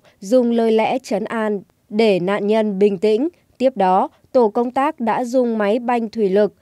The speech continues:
phá vỡ một vị trí ở tầng ba của căn nhà, sau đó sử dụng dây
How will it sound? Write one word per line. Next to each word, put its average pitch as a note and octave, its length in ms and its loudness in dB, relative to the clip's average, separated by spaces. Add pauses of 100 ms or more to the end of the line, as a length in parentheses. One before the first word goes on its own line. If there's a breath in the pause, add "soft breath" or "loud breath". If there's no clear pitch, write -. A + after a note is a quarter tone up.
(160)
phá G#3+ 200 2
vỡ A#3 300 0
một C4+ 300 2
vị A3+ 220 -2
trí A3+ 340 -2
ở G#3 260 2
tầng G#3+ 260 -2
ba A#3 220 2
của G#3 220 0
căn G#3+ 220 -4
nhà, G3 320 0 (180 soft breath)
sau G3+ 260 -2
đó F#3 280 2
sử A#3+ 240 -2
dụng G3+ 340 -2
dây G#3 240 0